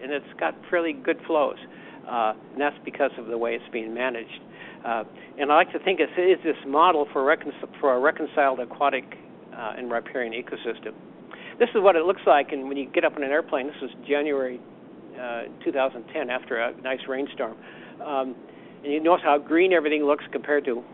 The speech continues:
wh-, what it's been looking this year. But notice that shred of habitat. It's just this very narrow ribbon of habitat through this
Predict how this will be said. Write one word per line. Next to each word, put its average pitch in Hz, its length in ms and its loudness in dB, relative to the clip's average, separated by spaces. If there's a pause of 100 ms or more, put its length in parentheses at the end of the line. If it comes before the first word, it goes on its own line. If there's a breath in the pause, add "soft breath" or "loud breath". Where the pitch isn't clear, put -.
(460)
wh-, 127 200 -8
what 127 280 -2
it's - 260 -6
been 127 140 -4
looking 139 260 -4
this 147 140 0 (100)
year. 127 180 0 (300 loud breath)
But 170 140 6
notice 226 320 4
that 180 180 4 (180)
shred 196 220 2
of 190 100 2
habitat. 180 540 0
It's - 140 -10
just 220 180 -2
this 160 140 0 (160)
very 196 440 4
narrow 147 640 4
ribbon 151 400 0
of 131 100 -2
habitat 147 540 2
through 147 120 0
this 131 160 -6